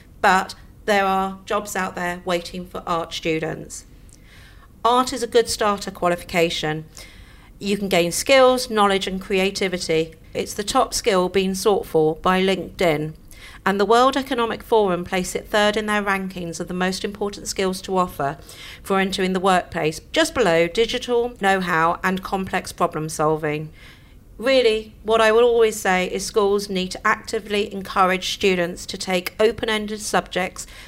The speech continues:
where they can develop concepts and make them become a reality. Aside from the obvious, though, there are many advantages to taking art,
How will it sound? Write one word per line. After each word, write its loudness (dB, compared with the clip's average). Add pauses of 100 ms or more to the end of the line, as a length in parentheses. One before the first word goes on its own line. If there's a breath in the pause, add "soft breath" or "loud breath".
(180 loud breath)
where 2
they 0
can -6
develop 2
concepts -2
and -2
make -2
them -2
become -8
a -6
reality. -6 (400)
Aside 4
from -4
the 2
obvious, -2
though, 0
there 2
are -2
many 0
advantages -6
to -14
taking -6
art, -6